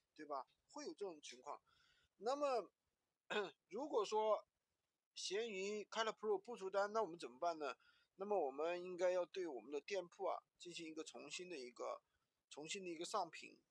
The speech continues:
啊，重新的规划。你就当个新号做就行了呀，对吧？哪怕说白了，你就是一个全新的开一个账号不出单，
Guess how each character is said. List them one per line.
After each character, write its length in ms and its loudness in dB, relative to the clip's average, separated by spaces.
啊， 240 2
重 220 -8
新 120 -4
的 80 0
规 180 0
划。 200 4
你 120 -4
就 100 0
当 160 4
个 100 4
新 200 0
号 160 8
做 180 0
就 80 -4
行 200 -2
了 80 0
呀， 220 4
对 120 -2
吧？ 240 2
哪 160 6
怕 200 4
说 180 2
白 140 8
了， 260 8
你 220 -8
就 140 -2
是 340 0
一 120 -6
个 480 4
全 240 0
新 180 0
的 100 0
开 200 2
一 60 -2
个 80 -4
账 220 2
号 160 4
不 120 -8
出 160 -8
单， 280 2